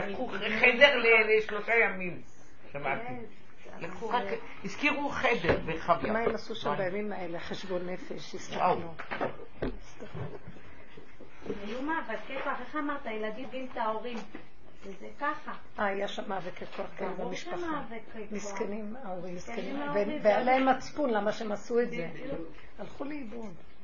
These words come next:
Speaker 3: מבינה
Speaker 4: איזה
Speaker 3: את הכאבים,
Speaker 4: מתוקים,
Speaker 3: גם יש פה את
Speaker 4: צעירים.
Speaker 3: כל מה שאני
Speaker 4: השם
Speaker 3: מבינה
Speaker 4: יברך אותם,
Speaker 3: מסביב.
Speaker 4: שזה יהיה לעילוי נשמתם השיעור.
Speaker 3: אמן.
Speaker 1: אמן.
Speaker 4: מה היה השם שלהם? תגידי את זה.
Speaker 3: זה שלמה ושמעון.
Speaker 4: מתוקים.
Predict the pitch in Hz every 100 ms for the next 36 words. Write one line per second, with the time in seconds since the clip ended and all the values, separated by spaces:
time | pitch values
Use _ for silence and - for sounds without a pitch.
0 | - - - - - - - 208 196 240
1 | 392 339 226 262 226 202 254 269 220 214
2 | 208 - 285 - - 240 254 262 240 240
3 | 269 247 202 214 214 247 190 185 196 214
4 | 226 302 - 254 247 269 302 269 240 254
5 | 269 262 - 202 - 196 190 - 175 -
6 | 170 175 - - - 165 160 143 - -
7 | - - - - - - 381 - 214 226
8 | 247 285 262 - 254 247 - 254 254 -
9 | 202 214 208 190 180 - - - 202 190
10 | - - - 226 233 247 262 202 - -
11 | 196 185 180 180 - - - - - -
12 | - - - - - - - - - -
13 | - - - - - -